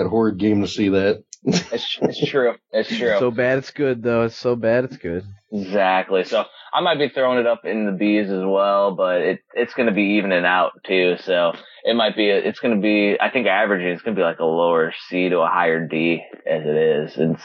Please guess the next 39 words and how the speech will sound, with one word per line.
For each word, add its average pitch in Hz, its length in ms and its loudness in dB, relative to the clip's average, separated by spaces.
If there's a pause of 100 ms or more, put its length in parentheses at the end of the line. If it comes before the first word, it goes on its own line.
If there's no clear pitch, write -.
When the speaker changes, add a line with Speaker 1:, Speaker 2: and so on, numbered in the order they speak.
Speaker 2:
it's, 107 320 -2
it's 120 240 0
deservingly 92 1040 2
a 90 80 2
mediocre 82 640 2
game 80 340 0
for 76 160 -4
sure. 80 380 2 (480)
<laughs> - 640 -4 (680)
You 120 60 -4
got 113 140 2
one 110 200 2
person's 104 460 0
loving 113 440 2
of 104 120 2
the 104 140 2
genre, 107 540 2
one 107 180 2
person's 101 520 0
hating 117 480 2
Speaker 3:
Yeah. 104 120 -2
Speaker 2:
of 101 100 -16
it, 101 300 2
and 95 160 0
you 90 80 0
got 90 200 4
one 95 120 2
person, 90 680 0
myself, 90 560 0
that 78 180 2
I 87 100 4
like 82 260 2
certain - 240 0
aspects, - 400 -4
I 117 60 4
don't 120 180 2
like - 140 -4
certain - 280 -12
aspects. - 500 -16